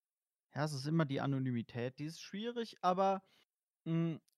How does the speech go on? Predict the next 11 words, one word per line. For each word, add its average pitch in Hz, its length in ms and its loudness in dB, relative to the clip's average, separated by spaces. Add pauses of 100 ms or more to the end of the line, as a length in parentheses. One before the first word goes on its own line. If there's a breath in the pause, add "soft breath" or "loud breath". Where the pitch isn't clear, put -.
(680)
es 170 140 -2
ist 180 220 -6
natürlich, 165 520 -2
die - 140 -6
Anonymität 196 1000 -2
finde 170 340 -6
ich - 180 -12
zum - 280 -10
einen 135 260 -6
Teil 113 400 -6 (320)
gut 180 440 -12